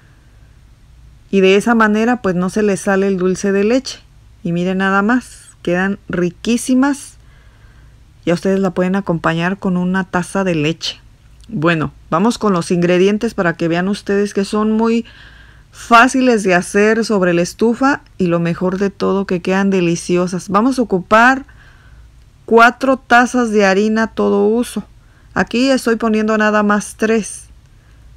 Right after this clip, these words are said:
Más adelante agrego la otra taza. Vamos a poner una, y tenemos que tener harina extra.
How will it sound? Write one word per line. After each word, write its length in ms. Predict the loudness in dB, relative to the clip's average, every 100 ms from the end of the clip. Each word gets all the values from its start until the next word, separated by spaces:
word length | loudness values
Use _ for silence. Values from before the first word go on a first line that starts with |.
| -20 -20 -20 -20 -20 -20 -20 -20 -20 -8
Más 160 | -4 0
adelante 480 | 2 2 2 0 -2
agrego 320 | 0 0 0
la 140 | 0
otra 340 | 0 -2 -4 -2
taza. 340 | -4 -6 -18 -20 -20 -20 -20 -20 -20 -20 -8
Vamos 320 | -2 0 0
a 120 | -2
poner 380 | -2 -2 0 -2 -4
una, 500 | -2 0 0 0 -2 -6 -20 -20 -20 -20 -20 -20 -20 -20 -6
y 120 | -4
tenemos 340 | -2 0 0 -2
que 80 |
tener 320 | 0 0 2 4
harina 480 | 4 4 2 2
extra. 380 | 0 -2 -6 -8